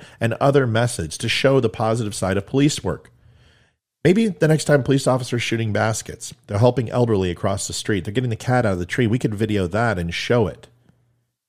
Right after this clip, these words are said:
People inherently want to see the good. The reason why they are attracted to the bad is because they've been programmed. The real thing that motivates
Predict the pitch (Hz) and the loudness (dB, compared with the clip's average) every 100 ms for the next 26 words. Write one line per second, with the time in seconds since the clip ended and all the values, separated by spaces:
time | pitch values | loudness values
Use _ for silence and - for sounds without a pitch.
0 | _ _ _ _ _ _ - 147 151 147 | _ _ _ _ _ _ 0 2 4 4
1 | 123 113 127 123 104 95 90 104 95 - | 2 2 2 0 -2 -4 -2 -2 -2 -4
2 | 110 104 80 71 95 92 64 - _ _ | -4 -2 -4 -4 -2 -2 -6 -14 _ _
3 | _ _ _ _ _ _ _ - 123 170 | _ _ _ _ _ _ _ 0 4 4
4 | 170 156 131 131 123 98 - 127 127 107 | 4 4 4 4 4 2 0 -4 -2 -4
5 | - 95 87 92 90 87 107 104 98 98 | -2 -2 0 0 0 -4 -6 -4 0 -2
6 | 98 87 127 131 95 73 67 - _ _ | -2 0 2 2 0 -6 -8 -16 _ _
7 | _ 104 127 127 113 151 170 156 - 143 | _ 2 4 4 4 4 4 2 2 2
8 | 110 95 92 110 113 92 85 82 | 2 0 0 2 2 2 -2 -4